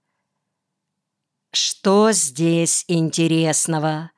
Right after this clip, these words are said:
На первый взгляд, ничего, потому что и этот пункт не раскрывал, а наоборот,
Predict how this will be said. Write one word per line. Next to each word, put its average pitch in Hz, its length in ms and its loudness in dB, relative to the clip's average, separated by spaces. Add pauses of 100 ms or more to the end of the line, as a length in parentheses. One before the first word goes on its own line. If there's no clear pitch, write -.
(520)
На 175 240 4
первый 175 600 0
взгляд, 175 800 0
ничего, 156 840 0 (760)
потому 175 600 2
что 175 360 0
и 170 440 -2
этот 175 640 0
пункт 175 640 -2 (340)
не 180 220 4
раскрывал, 175 960 2 (500)
а 185 300 4
наоборот, 175 1120 2